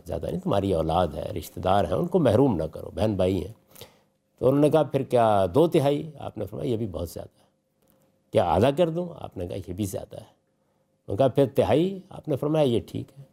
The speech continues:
अब जाहिर है ये एक शख्स के साथ गुफ्तगू है, इसका लॉ से क्या ताल्लुक़ है? यानी ये फ़ैसला आपको करना है। तो इसकी बुनियाद पर हमारे यहाँ बाज़ गलतियाँ हुई हुई हैं और उसकी वजह से इस्लाम का असल कानून वाज़े नहीं होता। मैंने उसको जैसे बयान किया है,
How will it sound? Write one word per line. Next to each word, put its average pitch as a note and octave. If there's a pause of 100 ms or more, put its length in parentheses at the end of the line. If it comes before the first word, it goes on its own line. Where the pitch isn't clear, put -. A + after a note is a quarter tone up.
(100)
अब E3
जाहिर A#2+
है A3
ये G3+
एक G#3
शख्स -
के G#3
साथ F3
गुफ्तगू C#3+
है, C#3+ (320)
इसका D3
लॉ B2+
से G3
क्या D#3+
ताल्लुक़ F#2
है? - (640)
यानी G#2+
ये A#2
फ़ैसला F#2
आपको G2+
करना G#2+
है। A2+ (360)
तो -
इसकी G#3+
बुनियाद F3+
पर F#3
हमारे C#3
यहाँ C#3+
बाज़ C3
गलतियाँ C#3
हुई B2
हुई D3+
हैं D#3
और A2
उसकी G#2+
वजह A#2
से A#2+
इस्लाम A#2
का C3+
असल E3
कानून C3
वाज़े G#2
नहीं F2
होता। - (480)
मैंने A#2+
उसको D#3
जैसे C3
बयान A#2
किया A2+
है, -